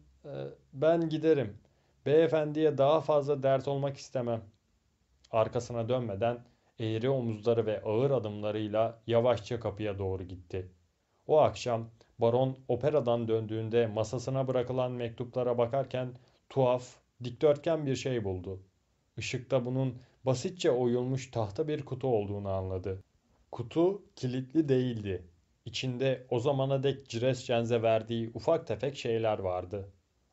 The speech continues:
Av gezilerinden yolladığı birkaç kartpostal, iki tiyatro bileti, gümüş bir yüzük, biriktirdiği bir yığın para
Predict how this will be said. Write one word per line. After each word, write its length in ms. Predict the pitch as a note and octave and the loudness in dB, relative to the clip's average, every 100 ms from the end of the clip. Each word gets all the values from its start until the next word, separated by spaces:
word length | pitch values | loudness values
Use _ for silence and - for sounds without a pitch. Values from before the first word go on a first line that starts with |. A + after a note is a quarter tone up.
| - | 0
Av 260 | D3 D#3+ C3+ | 4 4 4
gezilerinden 720 | B2+ A#2 B2 B2 B2 B2 B2 | -2 0 0 0 -2 -4 -2
yolladığı 540 | A#2 A2+ A2+ A2+ A2+ | 0 2 2 0 -2
birkaç 420 | G#2+ A2 C3 C3+ - | -2 -2 -2 -2 -2
kartpostal, 680 | G#2 F#2+ G2+ F#2+ - B2+ A#2+ - _ _ - | -2 -2 -6 -8 -2 -2 -2 -8 _ _ -18
iki 240 | C3 E3 | -10 -6
tiyatro 540 | D#3 C#3 C3 C3 A#2 G2 | -4 2 0 0 -2 -2
bileti, 540 | F#2+ G2 G2 C3 - _ _ - | -4 -8 -4 -6 -6 _ _ -6
gümüş 400 | B2+ E3 - - | -2 -2 -2 -4
bir 100 | A2+ | -4
yüzük, 640 | G2+ G2+ G2+ C3 - - _ _ _ | -4 -6 -4 -6 -8 -20 _ _ _
biriktirdiği 720 | A#2+ A#2+ B2+ - C3+ B2+ C#3 B2 | -4 -2 -4 -4 -4 -2 -4 0
bir 140 | D#3 | 0
yığın 400 | C#3 A2+ A2+ A2 | 0 0 0 -2
para 440 | G#2+ A2 A#2 C3 | -2 2 2 0